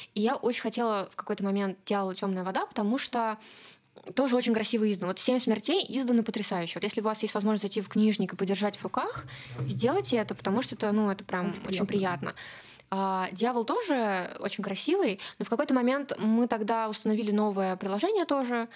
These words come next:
Speaker 1: ам,
Speaker 2: Storytel, который ушел.
Speaker 1: Storytel, по которому я плачу каждый день. И она там была,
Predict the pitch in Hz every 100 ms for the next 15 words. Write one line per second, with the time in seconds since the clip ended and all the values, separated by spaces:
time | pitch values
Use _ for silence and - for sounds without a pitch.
0 | - - - 196 190 190 185 190 131 127
1 | 131 127 123 120 117 - - 120 254 254
2 | 254 254 233 226 233 226 220 254 - 254
3 | 240 269 - - 226 226 208 214 214 226
4 | - - - - - 214 240 311 254 247
5 | 254